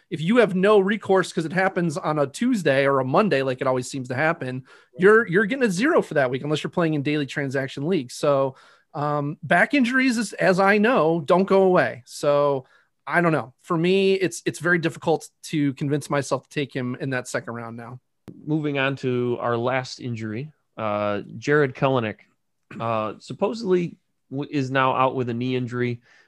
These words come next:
Speaker 2: but it was labeled as a grade two adductor strain. Now, I was looking into this on Twitter. Apparently, the adductor muscle is a groin muscle. It is not a knee issue. So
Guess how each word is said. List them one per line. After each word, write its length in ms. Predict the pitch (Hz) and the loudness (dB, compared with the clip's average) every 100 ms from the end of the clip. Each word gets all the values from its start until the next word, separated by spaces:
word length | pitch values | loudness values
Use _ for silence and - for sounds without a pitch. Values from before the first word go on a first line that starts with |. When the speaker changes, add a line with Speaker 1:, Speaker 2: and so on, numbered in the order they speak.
| _ | _
Speaker 2:
but 80 | 147 | -2
it 60 | 151 | 0
was 160 | 135 | -2
labeled 380 | 131 165 180 160 | 0 0 0 -2
as 160 | 135 127 | -2 -2
a 100 | 120 | -4
grade 460 | 110 117 143 151 | -4 -4 -2 -4
two 360 | - 151 135 131 131 | -6 -2 0 -2 -4
adductor 540 | 113 143 180 - 110 | -2 -2 -2 -6 -10
strain. 560 | - 113 104 95 101 117 | -12 -12 -12 -12 -16 -14
Now, 460 | 120 113 113 113 - _ _ _ _ _ - | -4 -2 -2 -4 -8 _ _ _ _ _ -8
I 100 | 117 | -4
was 140 | 131 127 | -2 -2
looking 260 | 139 139 | -4 -2
into 180 | 127 123 | -2 -2
this 220 | 123 120 | -4 -4
on 120 | 117 113 | -6 -6
Twitter. 340 | 143 131 117 | -2 0 0
Apparently, 600 | 113 170 165 - 135 127 | -2 -2 -2 -4 -4 -4
the 260 | 117 120 107 | -4 -4 -4
adductor 480 | 127 139 - 143 | -4 -4 -4 -4
muscle 500 | 117 110 - 110 110 _ _ _ | -2 -2 -4 -8 -8 _ _ _
is 160 | 113 117 | -8 -6
a 80 | |
groin 400 | 113 131 165 143 | -4 0 2 0
muscle. 400 | 104 92 - 101 _ _ _ - | -2 -8 -14 -18 _ _ _ -10
It 80 | 110 | -8
is 120 | 113 | -4
not 220 | 113 120 | -2 0
a 100 | 143 | -2
knee 400 | 139 131 120 135 _ _ _ _ _ - | -4 -4 -6 -10 _ _ _ _ _ -12
issue. 460 | 113 - 110 147 - _ _ _ _ - | -10 -6 -6 -6 -10 _ _ _ _ -6
So 460 | 135 123 120 - | 0 2 2 -2